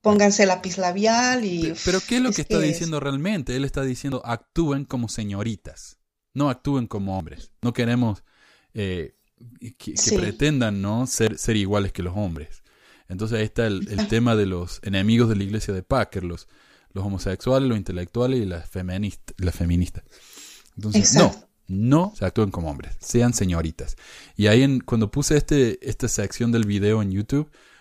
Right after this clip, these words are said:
Speaker 2: alguien me dijo,
Speaker 1: Ujú.
Speaker 2: "La iglesia nos enseña cómo ser buenas mujeres". Digo, "Claro, quédense en la casa, la-, laven los platos, críen los chicos, hagan de comer y pónganse lápiz labial para que el padre, el marido esté contento". Ese es el papel de la mujer, ¿no? Y hablen,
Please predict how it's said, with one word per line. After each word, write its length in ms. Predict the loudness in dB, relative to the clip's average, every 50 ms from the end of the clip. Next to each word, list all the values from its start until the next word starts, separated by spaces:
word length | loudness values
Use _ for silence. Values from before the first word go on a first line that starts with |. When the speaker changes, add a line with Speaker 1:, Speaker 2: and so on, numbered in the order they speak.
| _ -6
Speaker 2:
alguien 260 | -4 0 0 0 0
me 80 | 0 2
dijo, 320 | 2 2 2 2 -2 -4
Speaker 1:
Ujú. 100 | -4 -2
Speaker 2:
"La 100 | -2 -2
iglesia 420 | 2 6 6 6 6 6 4 2 2
nos 180 | 2 0 -2 -2
enseña 520 | -4 -4 0 0 2 2 2 0 0 -2 _ _ _ _ _ _ _ _ 4
cómo 260 | 4 6 6 6 2
ser 400 | 2 2 4 4 4 4 0 -6 -12 _ _ _ _ -8
buenas 380 | -2 2 4 4 4 4 2 -2
mujeres". 640 | -6 -6 -4 -6 -6 -6 -6 -10 -12 -18 -18 -20 _ _ _ _ _ _ _ _ _ _ -10 -4
Digo, 200 | -2 -2 -2 2
"Claro, 280 | 6 8 8 8 6 2 -6 -16 _ _ _ _
quédense 300 | -4 -2 -2 0 0 -4
en 60 | -6 -4
la 80 | 0
casa, 520 | 2 4 4 4 2 2 0 0 -2 -4 -6 -10
la-, 240 | -12 -10 -10 -8 -4
laven 220 | -4 -4 -2 -4
los 80 | -4 -2
platos, 280 | -2 -2 -2 -2 -4 -4
críen 200 | -2 -2 -2 -2
los 140 | -4 -6
chicos, 440 | -2 0 0 0 0 2 0 0 0
hagan 160 | 0 -4 -6
de 60 | -8 -8
comer 440 | -8 -8 -4 -2 -2 -2 -2 -4 -6 -14 -20 -20 -20 -20 -20 -20 _ _
y 160 | -6 -6 -6 -4
pónganse 340 | -2 -2 -2 -2 -2 -2 -2
lápiz 220 | -4 -4 -4 -4
labial 320 | -4 -4 -2 -2 -4 -4 -4
para 180 | -4 -6 -6
que 100 | -8 -10 -12
el 40 |
padre, 300 | -10 -8 -8 -8 -6 -8
el 80 | -8 -8
marido 300 | -8 -8 -6 -4 -4 -4
esté 180 | -6 -8 -10 -10
contento". 560 | -10 -10 -10 -10 -12 -14 -16 -14 -16 -16 -16 -18 -20 _ _ _ _ -4
Ese 200 | 0 2 4 6
es 60 | 6 6
el 200 | 6 4 2 0
papel 320 | -2 -4 -2 0 0 0
de 80 | 0 0
la 80 | -2
mujer, 380 | -4 -6 -10 -12 -14 -18 -16 -12
¿no? 140 | -12 -10 -6
Y 160 | 0 4 6
hablen, 380 | 6 6 6 6 2 0 -4